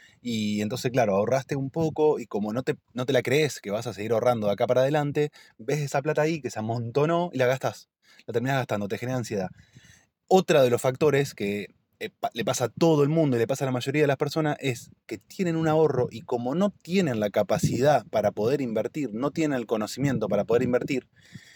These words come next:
les genera una ansiedad tremenda tener esa plata ahí, tienen miedo que le entren a robar en la casa, tienen miedo que el banco se quede con la plata y se la robe, tienen miedo que haya una devaluación, tienen miedo que si compran dólares los dólares sean trucho,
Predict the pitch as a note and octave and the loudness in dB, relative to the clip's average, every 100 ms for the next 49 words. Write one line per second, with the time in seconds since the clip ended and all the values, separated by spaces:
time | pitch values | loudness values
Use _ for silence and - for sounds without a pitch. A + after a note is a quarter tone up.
0 | - - C#3 - C#3 D#3 - - _ _ | -20 -2 0 2 4 4 2 -2 _ _
1 | _ C#3+ D3+ C#3+ - C3+ D3 D3 E3+ D3 | _ 0 2 2 2 2 4 2 2 2
2 | B2+ B2 C3+ - C3 C3+ C#3 D3 B2+ B2 | 0 0 -2 -2 0 2 2 0 -2 -2
3 | B2+ B2 A2+ A#2+ A#2+ A2+ G#2 G#2+ A2 A#2 | -2 0 0 -2 0 -2 2 0 0 0
4 | C#3+ C#3 - B2 A#2 A2 G#2+ A2 G2+ G2+ | 2 0 0 -2 -2 -4 -2 -4 -4 -2
5 | G#2+ A#2+ G#2+ G2+ G#2+ A2 G#2 G#2 G2+ A2+ | 0 -2 -4 -6 -4 -4 -2 -2 -2 0
6 | G#2+ G2+ G#2+ G#2+ C#3 C3+ B2 A#2+ - _ | -2 -2 -4 0 2 2 0 -4 -10 _
7 | A#2+ A2+ A2+ A2+ A2+ - G#2+ G#2 G#2 G#2+ | -8 -4 -4 -4 -6 -8 -6 -2 0 -2
8 | - C#3+ B2+ A#2+ A#2 A2+ A2 G#2 A2+ A2+ | -2 -4 -4 -6 -4 -4 -6 -10 -6 -4
9 | G#2+ A2 A#2 A2+ G#2 G2+ A2+ G#2 A#2 A2 | -2 0 2 2 2 0 0 0 -4 -2
10 | C3+ C3+ C3+ | 0 2 0